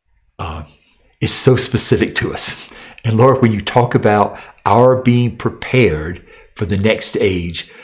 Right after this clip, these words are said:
Lord, you, you say it pretty clearly. We need to keep those lamps lit. We need to be faithful in the things that you've entrusted us to. And Lord, there's a, there's a dying, hurting world out there that we need to be loving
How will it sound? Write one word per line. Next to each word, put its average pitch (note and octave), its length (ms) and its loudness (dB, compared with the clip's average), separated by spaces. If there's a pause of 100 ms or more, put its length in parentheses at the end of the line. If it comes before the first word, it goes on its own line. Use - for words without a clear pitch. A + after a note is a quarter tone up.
(200)
Lord, C3 400 2
you, A#2+ 260 4
you A#2+ 220 2
say B2+ 260 2
it A#2+ 140 0
pretty C#3+ 220 2
clearly. C3+ 440 -2
We G2 180 -4
need A#2+ 180 0
to A2 40 -8
keep C3+ 240 -6
those D3 320 -2
lamps A#2 420 -2
lit. - 400 -6 (400)
We A2 160 0
need C#3 160 0
to C3 40 -2
be C#3 120 0
faithful D3 680 -2
in D#3 60 0
the D3+ 80 0
things D3+ 320 -2
that C#3 100 -6
you've D3 180 -2
entrusted D3 540 -2
us A#2 200 -6
to. E2 320 -8 (380)
And G2+ 160 -4
Lord, A#2 440 2 (580)
there's G#2 240 -2
a, F#2 300 -8 (220)
there's G2+ 240 -6
a F2+ 240 -10
dying, A2 720 0
hurting G2+ 680 -4
world F#2 380 0
out D#2 240 -6
there D#2+ 160 -6
that - 180 -12
we F#2+ 180 -8
need F#2 280 -8
to D#2 60 -14
be D2+ 160 -10
loving F#2+ 680 -4